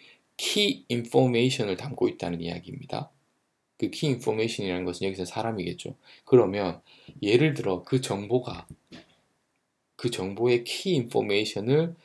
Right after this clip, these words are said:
공개할 수 없을 경우가 많을 겁니다. 중요한 데이터니까. 그래서 그 중요한 데이터를 시큐어하고 싶을 때,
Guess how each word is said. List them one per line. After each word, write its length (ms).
공개할 640
수 160
없을 300
경우가 260
많을 280
겁니다. 300
중요한 360
데이터니까. 600
그래서 380
그 140
중요한 360
데이터를 460
시큐어하고 800
싶을 320
때, 240